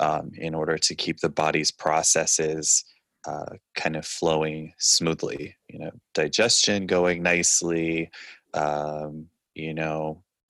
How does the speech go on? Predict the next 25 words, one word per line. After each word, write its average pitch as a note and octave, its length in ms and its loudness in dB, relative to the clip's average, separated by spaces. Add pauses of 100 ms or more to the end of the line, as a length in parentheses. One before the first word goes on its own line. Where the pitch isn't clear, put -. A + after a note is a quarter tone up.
(340)
regulating F2 840 4
our D#2+ 220 2
emotions, E2+ 960 0 (460)
things D#2+ 300 0
like E2 240 0
that, E2 420 2 (140)
and, F2 180 -2
and F2+ 220 0
how F#2+ 320 4
those, D#2+ 540 2 (480)
uh, D#2+ 320 -2 (120)
regulation E2 720 2
of D2+ 140 -2
our - 140 2
stress D#2 440 4
kind - 200 0
of - 100 -2
impacts D#2+ 480 2
our E2 100 0
hormones D#2+ 720 -2
and D#2+ 100 -6
how D#2+ 160 2
that E2 260 2
impacts, D#2+ 600 0 (440)
uh, D2 380 0